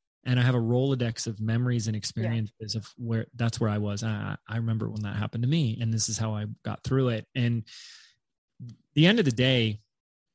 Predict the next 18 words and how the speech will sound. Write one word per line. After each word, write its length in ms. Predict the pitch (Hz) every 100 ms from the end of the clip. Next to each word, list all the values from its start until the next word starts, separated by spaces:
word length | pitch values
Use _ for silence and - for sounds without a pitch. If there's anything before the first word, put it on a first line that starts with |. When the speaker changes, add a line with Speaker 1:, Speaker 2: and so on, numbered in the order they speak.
| _ _ -
Speaker 1:
because 420 | 139 - 143 165
you 80 | 196
take 240 | 151 135 127
yourself 340 | 120 120 113
with 200 | 120 -
you 140 | 123 113
wherever 240 | 113 113
you 160 | 107 107
go, 380 | 123 123 113 110
it's 180 | 120
so 240 | - 156 165 -
easy 440 | 139 160 117 107
to 100 | 120
take 320 | - 127 120
for 140 | - 110
granted 680 | 113 113 113 107 110 101 - _ _ _ _ _ -
your 140 | 110 104
skills, 600 | - 120 107 104 -